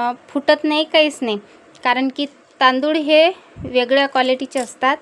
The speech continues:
आणि डाळ पण वेगळ्या क्वालिटीची असते. थोडीशी क-, म्हणजे कडक असतात हे डाळा. हरभऱ्याची डाळ म्हणा, उडदाची डाळ म्हणा आणि तांदूळ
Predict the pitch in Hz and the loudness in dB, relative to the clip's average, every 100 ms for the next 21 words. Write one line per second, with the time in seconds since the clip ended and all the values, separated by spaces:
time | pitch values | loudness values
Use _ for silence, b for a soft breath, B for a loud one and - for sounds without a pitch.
0 | B B B - 247 240 233 247 262 285 | B B B -10 -8 -2 0 0 -2 -6
1 | 262 240 226 247 240 240 233 233 - 240 | -4 -4 -2 -2 -2 -4 -6 -10 -6 -8
2 | - - 269 294 - 247 247 285 277 269 | -6 -4 -4 -6 -10 -10 -8 -10 -10 -4
3 | 233 226 226 226 226 _ 247 254 254 - | -2 -2 -2 -4 -10 _ -10 -8 -8 -4
4 | 277 302 294 - 269 262 226 220 247 392 | -4 -2 -6 -6 -6 -4 -2 0 -2 -4
5 | B B B 247 233 240 247 240 240 233 | B B B -4 -4 -2 -6 -6 -4 -2
6 | 240 240 240 247 240 233 220 240 233 240 | -2 -6 -6 -6 -6 -6 -6 -6 -6 -2
7 | 233 240 240 233 254 B B B B B | -2 -2 -6 -8 -10 B B B B B
8 | _ _ _ _ - - 240 254 240 240 | _ _ _ _ -20 -8 -6 -2 -2 -2
9 | 285 | 0